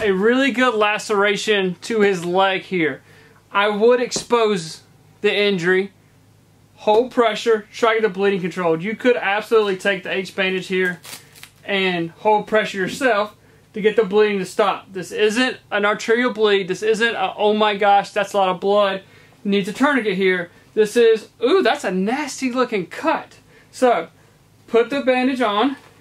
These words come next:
and you wanna pull this end here this way, and then just get the bandage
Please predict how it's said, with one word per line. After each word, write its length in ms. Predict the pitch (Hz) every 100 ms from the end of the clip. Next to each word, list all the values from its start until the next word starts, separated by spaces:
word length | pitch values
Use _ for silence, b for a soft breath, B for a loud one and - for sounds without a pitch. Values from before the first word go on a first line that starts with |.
| _ -
and 160 | 233
you 100 | 233
wanna 300 | 254 349 370 - _
pull 380 | - 294 277 254 -
this 300 | 208 240 262
end 300 | 247 226 220
here 420 | 240 220 214 220 _ _ _ _ _ _ _ _ _ _ _ - -
this 260 | 220 240 254
way, 340 | 247 254 302 - _ _ _ _ _ - - -
and 220 | 220 208
then 560 | 214 220 220 220 220 190 _ _ - - _ _ _ _ _ _ - - - - _ _ _ _ _ _ _ _ _ _ _ _
just 320 | 190 233 247
get 140 | 285 277
the 100 | 262
bandage 640 | 190 220 233 226 220 185